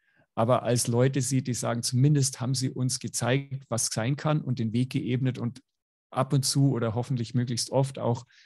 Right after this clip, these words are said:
den Rücken gestärkt, äh, als Sponsor in einem Projekt oder als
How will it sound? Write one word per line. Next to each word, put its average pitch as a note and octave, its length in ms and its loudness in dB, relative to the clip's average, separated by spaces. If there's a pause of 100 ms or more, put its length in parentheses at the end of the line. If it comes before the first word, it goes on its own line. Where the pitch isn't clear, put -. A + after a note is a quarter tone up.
(120)
den A#2 140 0
Rücken C3+ 360 4
gestärkt, C3+ 640 2
äh, A#2+ 40 -4
als A#2 560 -2
Sponsor C3 580 4
in A2 100 -4
einem B2 100 0
Projekt C3 560 -2
oder A#2+ 260 -4
als A#2 260 0